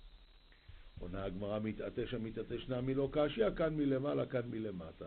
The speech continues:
מלמעלה זה בסדר, מלמטה, כיוון שזה ריח לא טוב, אז זה לא בסדר. דאמר רבי זיירא, המילתא היא באה לי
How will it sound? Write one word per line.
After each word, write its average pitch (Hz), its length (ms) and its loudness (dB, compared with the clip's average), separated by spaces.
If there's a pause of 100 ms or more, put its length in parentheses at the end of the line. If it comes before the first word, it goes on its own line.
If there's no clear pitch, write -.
מלמעלה 127 540 0
זה 117 140 -4
בסדר, 139 440 2
מלמטה, 160 640 0 (640)
כיוון 92 200 -4
שזה 87 220 -4
ריח 123 280 4
לא 117 180 2
טוב, 95 240 -2
אז 95 100 -2
זה 113 140 -2
לא 139 80 0
בסדר. 175 380 -2 (960)
דאמר 143 340 4
רבי 131 160 4
זיירא, 147 440 6 (480)
המילתא 156 540 2
היא 123 240 2
באה 180 300 6
לי 156 640 6